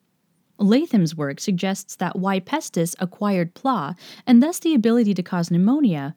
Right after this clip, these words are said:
very early. The mutation in pla happened later,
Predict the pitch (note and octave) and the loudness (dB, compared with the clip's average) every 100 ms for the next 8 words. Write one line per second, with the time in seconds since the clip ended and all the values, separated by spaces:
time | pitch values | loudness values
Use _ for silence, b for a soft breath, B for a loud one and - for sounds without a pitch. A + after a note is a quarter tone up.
0 | _ F3 A#3 C#4 G3+ G#3 A#3+ G#3 C3 E3+ | _ -6 -2 0 0 0 0 0 -4 -10
1 | - _ _ _ _ _ _ _ _ _ | -18 _ _ _ _ _ _ _ _ _
2 | G3 G#3+ B3 - C#4+ D4+ - E3+ D3+ D#3+ | 6 8 6 4 -2 -2 -2 -2 -2 -6
3 | D3 D#3 D3+ D#3+ D#3 F3+ G#3 - - | -6 -6 -6 -4 -2 0 0 -2 -10